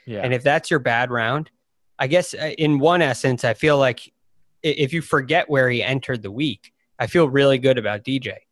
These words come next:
Speaker 2: He's leading the tournament, and he just had his bad day, and he's still leading. It's unlikely he's gonna have two more bad days or one more bad day and, and play his way out of the event. Um, but at the same time,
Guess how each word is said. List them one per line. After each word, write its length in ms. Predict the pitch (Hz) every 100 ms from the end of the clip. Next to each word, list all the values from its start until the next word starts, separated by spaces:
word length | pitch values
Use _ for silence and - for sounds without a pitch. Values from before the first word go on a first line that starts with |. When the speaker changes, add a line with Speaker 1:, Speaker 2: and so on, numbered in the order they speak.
| -
Speaker 2:
He's 180 | 135 123
leading 400 | 139 170 156 139
the 80 |
tournament, 520 | 117 160 160 139 107 - _ _ _
and 100 | 139
he 80 | 135
just 220 | 135 139
had 160 | 135 123
his 100 | 113
bad 320 | 123 110 110
day, 300 | 117 107 - _
and 120 | 135
he's 80 | 117
still 260 | - 156 131
leading. 320 | 131 127 95 _
It's 100 | _
unlikely 540 | 147 170 156 156 160 135
he's 100 | 120
gonna 200 | 131 117
have 280 | 120 117 - _ _ _
two 160 | 143
more 200 | 131 120
bad 280 | 110 107 101
days 360 | 107 98 101 107
or 120 | 104
one 240 | 110 127
more 160 | 120 104
bad 300 | 101 101 101
day 260 | 101 98 117
and, 160 | 110 -
and 300 | 110 110 104 _
play 200 | - 127
his 100 | 120
way 180 | 117 104
out 200 | 107 110
of 60 | 104
the 120 | 98
event. 340 | 87 120 139 - _ _ _ _ -
Um, 300 | 117 113 107
but 100 | 135
at 140 | 131
the 60 | 123
same 300 | 160 143 123
time, 480 | 160 165 143 123